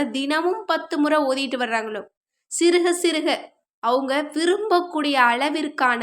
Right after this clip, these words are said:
வாழ்க்கை வசதிகளை அல்லாஹ் ஏற்படுத்தி தர்றானாம். அவங்க ஆசைப்படுறது அவங்களுக்கு நடந்துரும். ஏன்னா சிறுக சிறுக அல்லாஹ் தஆலா விதியை மாற்றி அமைக்கிறானாம். ஏன்னா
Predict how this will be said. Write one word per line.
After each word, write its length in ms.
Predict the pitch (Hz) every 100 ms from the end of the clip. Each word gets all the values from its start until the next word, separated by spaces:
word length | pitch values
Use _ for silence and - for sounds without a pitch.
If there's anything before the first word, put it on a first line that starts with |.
| 220
வாழ்க்கை 580 | 208 240 277 320 339 311 285
வசதிகளை 640 | 214 - 302 302 277 262
அல்லாஹ் 340 | 269 226 240 269
ஏற்படுத்தி 540 | 240 269 294 269 240 247
தர்றானாம். 440 | 220 214 208 196 -
அவங்க 260 | 214 226 214
ஆசைப்படுறது 720 | 214 - 349 339 285 262 320 453 - -
அவங்களுக்கு 460 | - 269 339 349 339
நடந்துரும். 580 | 285 269 311 330 269 -
ஏன்னா 280 | 226 220 254 392 - -
சிறுக 380 | _ - 370 403 466
சிறுக 320 | 370 339 339 349
அல்லாஹ் 360 | 269 277 349 349
தஆலா 360 | - 254 240 226 330 453 - _ _ -
விதியை 440 | 330 349 370 330 339
மாற்றி 500 | 262 247 269 - 294 294
அமைக்கிறானாம். 580 | 226 226 233 214 208 - _ _ _ _ _ _ _ _ _ _ _ _ _ _ -
ஏன்னா 300 | 339 349